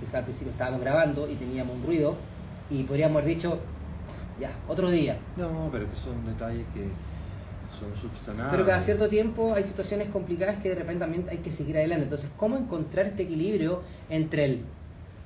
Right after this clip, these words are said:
Speaker 1: saber cuándo ya dejar y en el saber que es una prueba solamente para seguir?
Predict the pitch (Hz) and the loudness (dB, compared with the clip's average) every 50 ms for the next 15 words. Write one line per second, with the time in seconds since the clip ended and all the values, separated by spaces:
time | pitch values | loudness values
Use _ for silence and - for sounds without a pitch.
0 | - - - - 156 143 151 165 196 202 202 165 151 131 131 123 147 151 156 151 | -14 -12 -2 2 4 6 6 6 6 4 4 4 4 4 4 6 6 6 6 6
1 | - - 165 170 - - - - - - - - - - - - - - - - | 4 4 4 4 4 0 -4 -10 -14 -16 -16 -18 -18 -18 -16 -16 -16 -16 -12 -6
2 | - 135 139 135 - - 131 120 127 139 147 147 - 143 139 135 131 131 131 127 | -2 0 0 0 0 0 0 0 2 0 0 0 -2 -2 0 0 0 0 0 0
3 | 139 135 131 127 - - 131 123 127 127 - 123 123 120 113 - - 113 117 117 | 0 0 0 0 0 -2 -2 -2 -2 -4 -2 -2 -2 -2 -2 -4 -6 -6 -6 -6
4 | 113 | -6